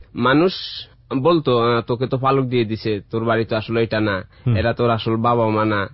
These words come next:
Speaker 1: তখন আমি বলতাম, "এটা কি, কিভাবে পালক দেয়?" পরে সব বলতো আর কি, "তোর আপন মা মারা গেছে।" এভাবে আসলে দেশ গ্রামের মানুষ মুখে যেটা আসে, এটাই বলে দেয়।
Speaker 2: ওকে।
Speaker 1: পরবর্তী চিন্তা করতাম, আসলে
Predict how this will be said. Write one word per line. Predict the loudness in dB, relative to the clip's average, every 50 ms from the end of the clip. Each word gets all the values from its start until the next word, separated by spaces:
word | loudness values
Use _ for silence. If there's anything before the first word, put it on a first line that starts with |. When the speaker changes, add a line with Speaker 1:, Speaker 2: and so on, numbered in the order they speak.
| -12 -8
Speaker 1:
তখন | -6 -4 -2 0 0
আমি | 0 0 0
বলতাম, | -2 -2 -2 -2 -2 -2 -2 -4 -6 -4 -4 -2
"এটা | -2 -2 -4 -6 -6 -4
কি, | -2 0 0 0 0 -2 -4 -6 -6
কিভাবে | -2 -2 0 2 2 0 0
পালক | 0 0 0 0 0 -2
দেয়?" | -4 -8 -8 -10 -14 -18 -8 -4
পরে | 0 2 2 2
সব | 2 2 0 -2
বলতো | -2 -4 -4 0 0 0 2 2 2
আর | 2 2
কি, | 0 -4 -4
"তোর | -2 0 2 2
আপন | 2 0 0 0
মা | 0 2 2
মারা | 2 2 2 2 2
গেছে।" | 0 -2 -4 -6 -6 -6 -6 -8 -10 -14 -10 -4
এভাবে | -2 0 2 2 2 2 2 2
আসলে | 2 0 0 -2 0
দেশ | 0 0 0
গ্রামের | 0 0 2 2 2 2
মানুষ | 2 2 2 2 0 -2 -2 -8 -18 -20 -18 -10 -4
মুখে | -2 -2 0 0 0
যেটা | 2 2 2 2 2
আসে, | 2 2 2 0
এটাই | 0 2 0
বলে | 0 0 0 -2 -4
দেয়। | -6 -8 -14 -18 -20 -14 -6 -2 -2
Speaker 2:
ওকে। | 0 2 2 0 0 -2 -6 -20 -10 -2
Speaker 1:
পরবর্তী | 0 2 2 2 2 0 0
চিন্তা | 0 2 2 2 4 2 2
করতাম, | 2 0 0 0 0 0
আসলে | 0 0 0 0 0 0